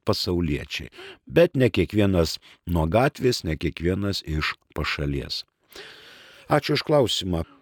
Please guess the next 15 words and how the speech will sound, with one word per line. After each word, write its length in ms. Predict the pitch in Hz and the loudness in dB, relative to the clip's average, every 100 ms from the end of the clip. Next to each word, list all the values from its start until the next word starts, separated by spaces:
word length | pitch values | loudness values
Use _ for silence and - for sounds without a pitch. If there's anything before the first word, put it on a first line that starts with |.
| _ _ _ | _ _ _
Iš 260 | - 135 - | 2 2 2
principo, 720 | 170 196 220 - - - 71 - _ _ - - | -2 0 0 -2 -4 -6 -8 -10 _ _ -20 -4
toliau 240 | 98 101 | 0 2
tęsim 480 | 92 98 90 - 90 - | 4 2 2 -2 -6 -6
viens 400 | 85 98 92 78 | -2 2 2 2
du 160 | 82 87 | 2 2
devyni 460 | 90 80 85 85 | 4 2 0 0
devintąjį, 720 | 80 85 82 78 78 76 73 - _ _ _ _ - | 2 2 2 0 -2 -4 -4 -8 _ _ _ _ 0
testatoriaus 1080 | 139 - - 117 123 - 147 135 135 143 - | 2 2 0 2 2 2 0 2 2 0 -4
valia 640 | 90 73 101 90 110 147 151 | -2 2 4 4 4 4 2
yra 720 | 104 92 87 78 95 113 123 _ _ _ - | -2 0 0 4 4 4 2 _ _ _ -14
galiojanti. 2750 | 71 98 110 135 147 147 156 147 120 87 92 104 110 113 117 117 87 67 85 87 95 95 92 90 - - 101 67 - _ _ _ _ _ _ - | 0 4 6 6 4 4 4 4 4 6 6 8 6 6 4 2 -2 0 4 6 6 4 0 -4 -6 2 2 2 -6 _ _ _ _ _ _ -2
Kiek 300 | 139 147 - | 2 2 2
įmanoma, 640 | 101 135 208 165 78 60 - _ _ _ _ _ _ - | 2 4 4 4 2 -2 -10 _ _ _ _ _ _ 0
paisoma 800 | 107 139 196 - 98 78 73 | 2 4 0 -2 0 -2 -2